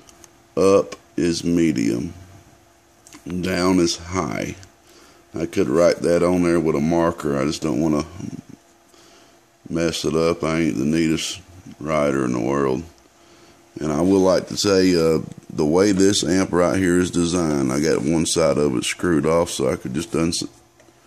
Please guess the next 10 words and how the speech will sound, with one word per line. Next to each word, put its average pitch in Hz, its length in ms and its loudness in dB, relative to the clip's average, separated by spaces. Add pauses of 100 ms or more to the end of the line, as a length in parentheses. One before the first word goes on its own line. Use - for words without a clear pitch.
(880)
unscrew 92 540 0
this 92 280 2
side, 87 440 0
so 90 100 -4
I 90 40 -2
won't 90 240 2
have 90 140 0
to 85 280 -4
turn 95 280 2
the 87 180 0